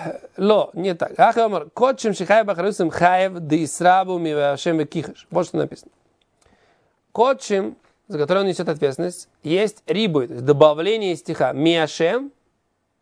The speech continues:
ми ба ашем» от Всевышнего векихеш, он отрицал.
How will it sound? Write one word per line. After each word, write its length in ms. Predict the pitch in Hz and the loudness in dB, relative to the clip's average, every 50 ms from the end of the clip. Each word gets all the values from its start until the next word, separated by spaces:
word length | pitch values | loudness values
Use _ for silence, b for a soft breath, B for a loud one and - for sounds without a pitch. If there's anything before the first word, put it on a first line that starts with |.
| _ _ _ _ _ _ - | _ _ _ _ _ _ -6
ми 140 | 170 180 | -4 -2
ба 240 | 160 147 170 175 165 | 2 4 4 4 4
ашем» 360 | 160 147 - 175 208 233 - - _ _ - | 0 -6 -6 -6 -6 -6 -8 -10 _ _ 2
от 280 | 208 208 214 202 - | 4 4 4 2 -2
Всевышнего 500 | - - - 156 156 190 220 - 240 196 | -10 -6 -4 0 0 0 -2 0 -2 -2
векихеш, 360 | 175 180 180 - 202 143 - 170 | 0 -2 -2 -4 -8 -6 -2 -2
он 100 | 156 151 | -2 0
отрицал. 400 | 147 165 147 - - - - | -2 -4 -4 -2 -2 -4 -4